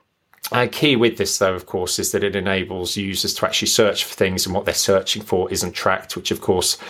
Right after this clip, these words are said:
anyone who's used to using Google is all too familiar with the issues there. Brave actually, uh, purchased a company called Tailcat recently in March, and so the technology that, that they're building out here is, is based on,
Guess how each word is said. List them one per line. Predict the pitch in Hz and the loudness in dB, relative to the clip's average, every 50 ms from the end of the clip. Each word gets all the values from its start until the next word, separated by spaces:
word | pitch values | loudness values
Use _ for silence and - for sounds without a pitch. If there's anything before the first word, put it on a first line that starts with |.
| - - - - | -14 -12 -4 0
anyone | 101 101 95 92 92 | 2 2 4 4 4
who's | 90 95 90 - | 2 2 0 0
used | 95 92 - - | 0 -2 -2 -2
to | - 95 | -2 -2
using | 92 87 - 95 90 85 | 0 0 -2 -4 -4 2
Google | - 107 101 98 95 - 95 90 | 2 4 2 2 2 0 0 2
is | 87 - 101 | 2 2 0
all | 95 87 | 0 0
too | - - 92 | 0 -2 -4
familiar | - - 95 95 92 90 90 85 | -2 -2 -2 -2 0 0 0 0
with | 90 85 - | -2 -2 0
the | 87 90 | 0 0
issues | 90 - - - 87 82 - | 2 2 0 -2 -2 -4 -2
there. | - 85 82 80 - - - | 0 0 -2 -2 -4 -8 -2
Brave | - 147 151 160 165 160 - | 2 4 6 6 6 4 4
actually, | 131 135 131 - - - 113 113 113 110 107 110 | 0 0 2 2 2 4 4 6 6 6 6 4
uh, | 104 104 | 4 2
purchased | - - - 127 123 123 120 - - - 131 - - - | 0 -2 0 2 2 2 2 0 0 0 0 0 0 -6
a | 101 | -2
company | - 117 104 95 - 107 104 95 | 0 0 0 0 -2 -6 -6 -6
called | 95 - - 107 98 98 92 90 - - - | -6 -6 -4 -2 -2 -2 -4 -6 -10 -12 -12
Tailcat | - - 117 107 107 110 107 107 - - 101 85 - - - 101 | -6 0 4 4 6 6 4 2 0 -2 -2 -2 -2 -4 -4 -2
recently | 98 104 101 - - 98 92 92 92 95 90 90 90 92 | 0 0 0 0 -2 -2 -4 -6 -2 0 0 0 2 0
in | 90 90 95 | 0 0 2
March, | 104 104 101 95 92 - - - - | 2 4 4 4 2 0 0 0 0
and | 95 92 110 - - - - - - - | 2 0 0 -6 -10 -12 -14 -14 -10 -4
so | - 110 | -2 2
the | 95 107 | 2 2
technology | - - - 113 117 107 104 104 101 - 98 90 | 4 4 2 4 4 4 4 4 4 2 2 2
that, | 98 98 95 92 | 2 0 0 0
that | 95 98 95 - | 0 0 0 0
they're | - 92 87 | 0 -2 2
building | - 95 92 87 - 92 90 | 2 2 0 2 0 0 0
out | 90 90 90 - | 2 0 0 0
here | - 87 87 87 | 0 2 2 2
is, | 87 92 87 - | 0 -2 -4 -4
is | 92 92 | -6 -6
based | - - 95 92 90 - - - - | -2 0 0 2 2 0 -4 -2 -2
on, | 90 90 87 87 87 87 | -2 0 0 -4 -6 -8